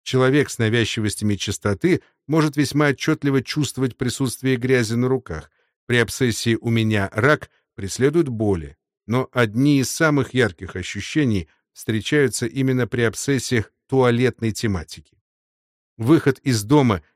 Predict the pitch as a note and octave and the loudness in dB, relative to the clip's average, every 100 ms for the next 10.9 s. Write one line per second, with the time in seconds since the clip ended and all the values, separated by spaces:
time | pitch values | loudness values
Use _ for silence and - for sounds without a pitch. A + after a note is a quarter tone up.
0 | _ G2+ G#2+ A2+ A#2+ - B2+ C3 C3+ C#3+ | _ -4 0 2 2 2 2 4 4 2
1 | - G2 - A2 A2 A#2+ B2 A#2 C3 A2 | 0 -6 -4 -2 0 0 -2 -2 -2 -2
2 | - A2+ A2 - D#3 A#2 F#2+ _ _ A2 | -2 -2 -2 2 2 2 -2 _ _ -4
3 | A#2+ B2+ C3+ C#3 - A2+ A#2 D3 A#2+ B2 | 0 2 4 4 2 0 2 4 4 2
4 | B2+ G#2+ A2 F#2+ C3+ B2 A#2+ A2 A#2 G2+ | 0 0 -2 -2 -2 0 0 0 0 2
5 | A#2 G#2 _ _ C3 B2 A#2+ D#2+ - _ | 0 -2 _ _ 0 2 0 -2 -10 _
6 | _ _ G#2 A2 G#2 A#2+ - B2+ C#3+ G#2+ | _ _ -4 0 4 2 2 2 2 0
7 | F#2 G2+ F#2+ A#2 G#2+ G2 A2 - C3 G2+ | -2 -4 -4 -4 -4 -4 -6 -2 0 0
8 | - - - _ _ _ _ _ _ _ | -4 -10 -16 _ _ _ _ _ _ _
9 | B2 C#3 D3 C3+ F#3+ F3+ D#3+ A#2 C#3+ D3 | -4 0 0 2 2 4 2 2 4 6
10 | B2 G2 F#2 - G#2 G#2+ D3 - G2 | 4 2 0 -2 0 2 0 0 -2